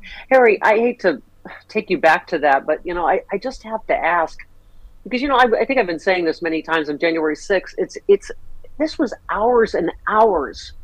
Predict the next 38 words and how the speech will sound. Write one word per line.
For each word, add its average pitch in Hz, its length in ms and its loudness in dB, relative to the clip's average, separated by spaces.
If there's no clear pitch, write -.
of 175 100 2
hand-to-hand 196 880 -2
combat. 175 540 -4
I 196 60 0
mean, 208 200 0
the 208 60 2
United 247 400 2
States - 320 0
military 180 800 0
doesn't 175 260 0
even 156 260 -2
fight 160 380 2
like - 220 -10
that 175 200 4
anymore, 165 600 -2
generally. 147 680 0
And 196 220 4
I 214 80 4
can't 285 400 -2
imagine 202 680 0
the 151 80 -2
trauma. 147 640 -2
And 170 120 -4
I, 170 160 -2
I - 40 0
just 247 280 -4
wonder 220 320 0
how, 190 300 -2
how, 208 400 2
how 220 240 2
are 262 100 0
you 240 160 0
doing? 208 460 0
How 185 100 -2
are 196 40 0
you 226 160 0
doing 196 320 6
now, 180 380 0